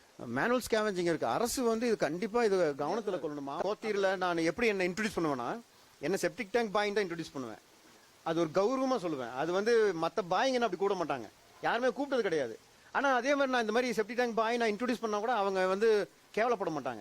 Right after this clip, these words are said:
ஏன் இதுன்னா, அந்த அனுபவத்துல சா-, சாதி ஒழிப்பே சமூக விடுதலை. என்றைக்கு சாதி என்பது, அஹ், எஸ் சிக்கும் பி சிக்கும் உள்ள பிரச்சனை கிடையாது.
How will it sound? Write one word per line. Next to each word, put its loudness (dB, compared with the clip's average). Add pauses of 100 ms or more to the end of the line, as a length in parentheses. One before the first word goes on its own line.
ஏன் 2
இதுன்னா, -2
அந்த -4
அனுபவத்துல -4 (360)
சா-, -6
சாதி -2
ஒழிப்பே 2 (120)
சமூக -2
விடுதலை. -2 (680)
என்றைக்கு 0 (840)
சாதி 0
என்பது, 0 (500)
அஹ், 0 (220)
எஸ் 0
சிக்கும் 0
பி 0
சிக்கும் 0
உள்ள 2
பிரச்சனை -2
கிடையாது. 0